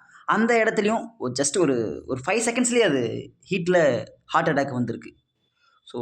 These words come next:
அதுபோல ஹீட் ச-, ரொம்பவும் சேவலை வந்து இரும்பு கூட்டிலேயே வ-, வச்சுக்காதீங்க, ரொம்ப ஹீட்டாவே வச்சுக்காதீங்க, சரிங்களா? அந்த ஃபஸ்ட்டு ரீசன் இன்ஜெக்ஷன் டோசேஜை விட இந்த ஹீட்டாக இருக்கிற ரீசன் தான் வந்து ரொம்ப இப்போ ஹார்ட் அட்டாக் வர்றதுக்கு வாய்ப்பு அதிகமா இருக்கு.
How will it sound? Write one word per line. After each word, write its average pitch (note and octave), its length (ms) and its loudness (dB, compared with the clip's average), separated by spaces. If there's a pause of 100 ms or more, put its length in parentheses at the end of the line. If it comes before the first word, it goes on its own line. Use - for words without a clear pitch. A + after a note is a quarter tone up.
(140)
அதுபோல F#3+ 360 2
ஹீட் A3 240 -2
ச-, C3 160 0
ரொம்பவும் B3 460 2
சேவலை F#3 280 4
வந்து D#3+ 240 4 (160)
இரும்பு A3+ 280 4
கூட்டிலேயே A3+ 380 6
வ-, E3 160 2
வச்சுக்காதீங்க, D3+ 520 0 (440)
ரொம்ப G3+ 240 0
ஹீட்டாவே A3 340 4
வச்சுக்காதீங்க, D3+ 520 2 (160)
சரிங்களா? A#2+ 400 -2 (680)
அந்த E3+ 160 0
ஃபஸ்ட்டு G3 400 0
ரீசன் A3 260 2
இன்ஜெக்ஷன் F#3 480 2
டோசேஜை E3+ 460 4
விட C#3 160 2 (220)
இந்த C#3+ 140 2
ஹீட்டாக A3+ 420 2
இருக்கிற F3 280 0
ரீசன் D3+ 300 2
தான் E3 120 4
வந்து E3 140 0
ரொம்ப D#3 260 2 (400)
இப்போ B2+ 240 -2 (380)
ஹார்ட் C3 220 -4
அட்டாக் C3 220 0
வர்றதுக்கு B2 320 -4
வாய்ப்பு A#2+ 300 -2
அதிகமா B2+ 340 2
இருக்கு. - 240 -6